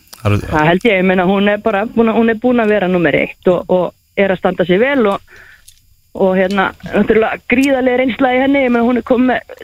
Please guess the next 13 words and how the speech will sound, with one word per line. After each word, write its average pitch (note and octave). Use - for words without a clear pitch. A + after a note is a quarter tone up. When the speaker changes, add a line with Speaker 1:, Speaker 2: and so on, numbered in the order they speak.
Speaker 2:
tuttugu C4
plús C4+
ár C4+
í, C4+
í, C4
í C4
meistaraflokki C4+
og A#3+
bara A#3
gert -
vel C4
í B3+
sumar C4+